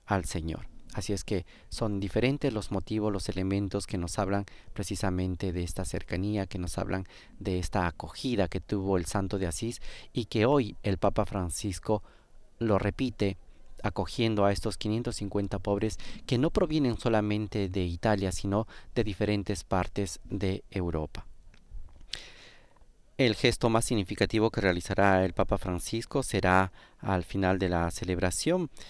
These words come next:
Bendecirá también una piedra extraída de la porcíncula por los frailes de la Orden Menor Franciscana de esta región de Umbria, en Italia, para ser donada a algunos representantes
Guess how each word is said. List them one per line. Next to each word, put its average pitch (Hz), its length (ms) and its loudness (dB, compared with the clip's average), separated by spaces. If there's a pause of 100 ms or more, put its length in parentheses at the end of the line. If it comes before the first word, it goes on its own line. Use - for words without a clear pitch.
(180)
Bendecirá 101 540 2
también 98 260 2
una 98 160 2
piedra 98 540 2 (240)
extraída 101 580 2
de 98 140 6
la 87 100 4
porcíncula 104 680 0
por 87 160 -2
los 87 140 -2
frailes 98 440 2
de 98 80 0
la 87 180 2
Orden 95 320 0
Menor 90 260 0
Franciscana 120 800 -2 (360)
de 107 100 0
esta 101 180 2
región 98 460 2 (160)
de 101 160 2
Umbria, 104 500 2
en 90 120 0
Italia, 135 440 0 (300)
para 160 180 4
ser 165 280 2
donada 127 400 2
a 104 40 4
algunos 107 320 0
representantes 95 1000 0